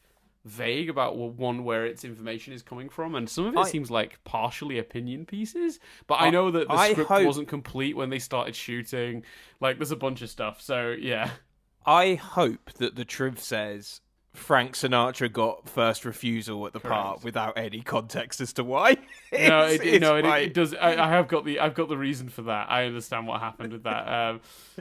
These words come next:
Speaker 1: we'll come to it
Speaker 2: Right.
Speaker 1: anyway. So, um, but yeah, so but it's interesting 'cause I've had to kind of reckon with my thoughts on this film, 'cause I've always thought this was this, like,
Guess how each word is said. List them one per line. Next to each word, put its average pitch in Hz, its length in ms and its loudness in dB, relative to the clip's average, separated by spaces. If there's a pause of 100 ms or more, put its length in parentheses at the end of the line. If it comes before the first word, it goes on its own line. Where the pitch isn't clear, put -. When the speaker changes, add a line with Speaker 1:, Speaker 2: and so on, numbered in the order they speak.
(160)
Speaker 1:
we'll 160 120 0
come 180 200 2
to 123 80 -8
it 104 40 -6
Speaker 2:
Right. - 80 -4
Speaker 1:
anyway. 147 260 0
So, 180 260 0
um, 175 300 2
but 185 160 -2
yeah, 170 200 6
so 165 200 0
but 170 160 -6
it's 180 160 -6
interesting 214 400 -2
'cause 139 80 -6
I've 147 80 2
had - 140 -2
to - 60 -10
kind 175 140 -4
of 139 120 -6
reckon 147 320 -2
with 113 160 -4
my 120 180 -4
thoughts 139 380 -2
on 107 100 -6
this 110 140 -12
film, 104 200 -12
'cause - 120 -14
I've 123 180 -4
always 123 320 -6
thought 113 220 -12
this 113 100 -16
was 113 120 -16
this, 110 160 -14
like, 110 200 -12